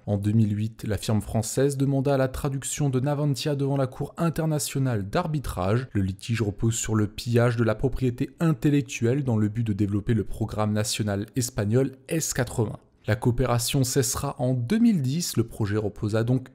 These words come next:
uniquement sur les épaules françaises. Les déboires espagnols feront eux l'objet de précisions dans une prochaine vidéo.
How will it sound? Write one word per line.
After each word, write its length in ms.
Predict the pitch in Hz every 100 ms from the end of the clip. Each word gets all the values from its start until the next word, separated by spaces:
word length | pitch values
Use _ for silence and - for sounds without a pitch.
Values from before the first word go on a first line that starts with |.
| -
uniquement 480 | 180 165 - 107 127
sur 200 | - 110
les 200 | 95 95
épaules 340 | - 113 110
françaises. 800 | - - 113 104 - 104 101 90 -
Les 160 | 101
déboires 400 | 104 104 104 101
espagnols 580 | 110 - 120 127 135 139
feront 400 | - 147 135 143 -
eux 140 | 151
l'objet 420 | 151 139 117 117
de 100 | 120
précisions 760 | 107 - 120 - 98 90 90 107
dans 140 | 110 113
une 160 | 117
prochaine 480 | 120 127 - 135 143
vidéo. 600 | 135 104 139 175 104 -